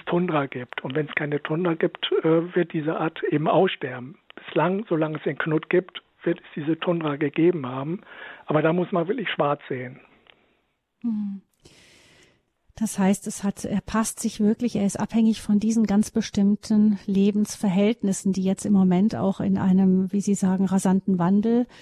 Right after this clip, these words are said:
Speaker 2: sind, eben fünf Grad schon wärmer geworden im Vergleich zu wie lange, sagten Sie?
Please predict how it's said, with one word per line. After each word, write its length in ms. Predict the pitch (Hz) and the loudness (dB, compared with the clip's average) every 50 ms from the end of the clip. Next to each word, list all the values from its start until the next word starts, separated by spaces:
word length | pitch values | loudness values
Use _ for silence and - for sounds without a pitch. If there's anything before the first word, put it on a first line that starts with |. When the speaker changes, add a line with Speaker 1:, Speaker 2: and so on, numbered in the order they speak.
| - - - _ - | -20 -20 -20 _ -8
Speaker 2:
sind, 400 | - 190 202 208 220 240 240 - | -2 2 4 4 6 4 4 2
eben 400 | - - 196 196 - 202 196 196 | 0 -4 -4 -2 0 0 0 0
fünf 380 | - - - 220 220 214 - - | -2 0 0 0 0 0 -2 -8
Grad 440 | - 180 185 190 190 202 214 - | -6 -4 -2 0 0 0 -2 -2
schon 420 | - - 214 208 208 208 208 208 - - | -2 0 2 4 4 4 4 2 0 -2
wärmer 480 | 208 196 185 185 190 202 214 214 220 | 0 0 2 4 4 4 4 4 4
geworden 580 | 202 214 185 180 190 185 190 208 220 - 233 226 | 2 0 0 2 2 2 2 2 2 2 2 2
im 120 | 196 202 | 2 2
Vergleich 480 | - - 208 202 202 196 208 220 - - | 2 0 0 0 2 2 0 0 -2 -4
zu 240 | - - - 233 208 | -8 -2 -2 0 2
wie 100 | 208 202 | 2 4
lange, 300 | 202 214 226 254 277 262 | 4 4 4 4 4 2
sagten 320 | - 240 - - - 247 | 0 -4 -6 -2 -4 -2
Sie? 240 | - 254 277 294 | 0 0 -2 -2